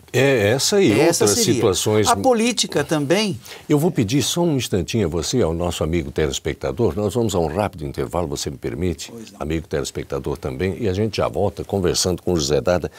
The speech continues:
Speaker 1: Além disso, eu quero deixar uma, alguma coisa pra você pensar nesse intervalinho ali, pra gente voltar a conversar sobre a, a grande mídia tem noticiado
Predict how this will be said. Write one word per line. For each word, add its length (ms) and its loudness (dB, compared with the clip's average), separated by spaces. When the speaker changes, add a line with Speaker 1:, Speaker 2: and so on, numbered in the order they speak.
Speaker 1:
Além 340 4
disso, 360 0
eu 60 0
quero 280 -2
deixar 380 -2
uma, 680 -2
alguma 340 0
coisa 200 0
pra 60 -6
você 120 2
pensar 500 0
nesse 240 0
intervalinho 600 2
ali, 180 2
pra 220 4
gente 200 2
voltar 260 2
a 40 -2
conversar 480 0
sobre 320 2
a, 100 0
a 80 0
grande 340 2
mídia 480 2
tem 280 2
noticiado 840 2